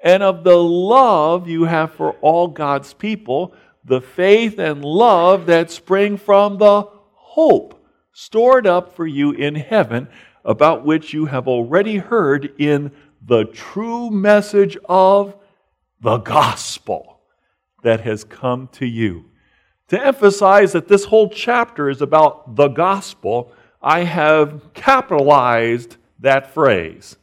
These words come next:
the gospel. You will see it four times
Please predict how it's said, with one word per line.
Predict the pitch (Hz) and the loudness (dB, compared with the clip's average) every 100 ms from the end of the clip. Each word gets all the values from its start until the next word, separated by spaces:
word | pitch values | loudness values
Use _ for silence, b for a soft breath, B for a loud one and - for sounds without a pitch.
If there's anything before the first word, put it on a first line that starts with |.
| _ - | _ -6
the | 123 | -2
gospel. | 120 131 117 - - 85 | -2 -4 -6 -12 -20 -18
You | 107 147 165 | -10 -4 -2
will | 175 | -2
see | 175 220 156 | -4 -8 -8
it | 110 b b _ | -8 b b _
four | - 156 180 | -4 0 0
times | 180 - 160 101 92 107 - | -2 -6 -6 -6 -10 -16 -20